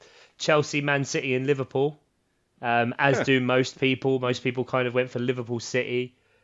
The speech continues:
Speaker 2: Yeah.
Speaker 1: Um, and I think everybody, apart from one person,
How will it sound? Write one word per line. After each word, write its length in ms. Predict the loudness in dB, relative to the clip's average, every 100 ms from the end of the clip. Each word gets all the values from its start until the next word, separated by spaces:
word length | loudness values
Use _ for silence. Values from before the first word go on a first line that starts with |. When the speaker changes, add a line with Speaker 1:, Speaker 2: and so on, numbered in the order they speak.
| _
Speaker 2:
Yeah. 400 | -2 0 2 0
Speaker 1:
Um, 260 | -2 -8 -14 _ _ _
and 120 | -2
I 60 | 0
think 340 | 0 -2 -2 -2
everybody, 840 | 0 0 0 0 2 2 4 2 -2
apart 420 | -6 -6 0 0
from 300 | 0 -2 -2
one 400 | -2 0 0 -2
person, 680 | -2 0 0 0 -2 -4 -6